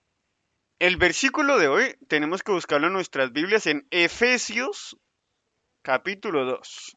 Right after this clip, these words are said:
Efesios. Está después de Gálatas, en el Nuevo Testamento. Gálatas, está después Mateo, Marcos, Lucas, Juan, hacia adelante, Hechos, Romanos, Gálatas, Efesios.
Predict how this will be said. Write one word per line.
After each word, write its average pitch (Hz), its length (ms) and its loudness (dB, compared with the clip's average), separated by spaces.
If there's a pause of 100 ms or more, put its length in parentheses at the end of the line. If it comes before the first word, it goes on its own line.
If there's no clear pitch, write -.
Efesios. - 920 -4 (540)
Está 156 300 2
después 190 480 0
de 208 260 -2
Gálatas, 147 840 2
en 139 140 -4
el 135 160 -2
Nuevo 220 340 0
Testamento. 143 680 -4 (1600)
Gálatas, 220 920 4
está 135 360 -4
después 135 400 -8
Mateo, 135 520 0
Marcos, 127 360 -4
Lucas, 120 420 -12
Juan, 160 460 2
hacia 131 180 -6
adelante, 139 640 -2
Hechos, 151 240 -8
Romanos, 143 640 -4
Gálatas, 190 1040 2
Efesios. 165 880 -2